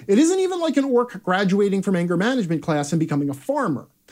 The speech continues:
It's a transformation that shapes the moral bedrock of the cosmos.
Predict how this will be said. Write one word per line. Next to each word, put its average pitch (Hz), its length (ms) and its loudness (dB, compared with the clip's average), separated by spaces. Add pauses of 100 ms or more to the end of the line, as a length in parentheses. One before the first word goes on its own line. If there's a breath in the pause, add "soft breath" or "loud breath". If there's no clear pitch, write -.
(280 loud breath)
It's 247 160 2
a 285 60 2
transformation 262 840 0
that 196 120 0
shapes - 360 0
the 175 120 4
moral 190 580 4
bedrock 151 680 -2
of 151 100 -4
the 185 80 -2
cosmos. 208 720 -6